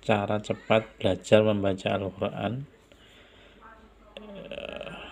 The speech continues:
karya Bapak Kiai Haji Asad Umam,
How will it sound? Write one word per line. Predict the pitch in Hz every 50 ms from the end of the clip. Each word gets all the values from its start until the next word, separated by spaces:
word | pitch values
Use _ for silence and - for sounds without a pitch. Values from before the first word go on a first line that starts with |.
| - - - - - - - - - _ - -
karya | 110 104 101 101 101 101 101 101 101 98 98 98 98 98 98 98 98 98 98 98 98 95 - - - - - - - _ _ _ - - - - _ _ _ _ _ _ - _ _ - _ _ _ _ _ _ _ _ _ _ _ _ _ _ _ _ _ _
Bapak | - 113 - - 110 104 107 -
Kiai | 107 104 101 104 101
Haji | 95 95 95 98 - - - 117 - -
Asad | 117 110 101 - - - 107 - -
Umam, | 110 101 98 98 95 98 123 151 143